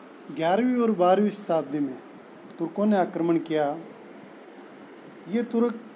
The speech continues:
कुछ संख्या में आते थे, फिर भी इन्होंने भारत में सफलता प्राप्त की। इन सफलता के पीछे कुछ कारण थे। इनमें से जो समकालीन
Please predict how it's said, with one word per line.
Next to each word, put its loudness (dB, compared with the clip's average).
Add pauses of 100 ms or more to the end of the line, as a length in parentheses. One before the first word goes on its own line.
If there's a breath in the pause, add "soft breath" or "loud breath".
(360)
कुछ 2
संख्या 2
में 2
आते 0
थे, -10 (1160)
फिर 4
भी 2 (600)
इन्होंने 6
भारत -2
में -2
सफलता -4
प्राप्त -2
की। -6 (1600 loud breath)
इन 8
सफलता 4
के 0
पीछे -4
कुछ -8
कारण 2
थे। -8 (1500)
इनमें 8
से 0 (920)
जो 0
समकालीन 2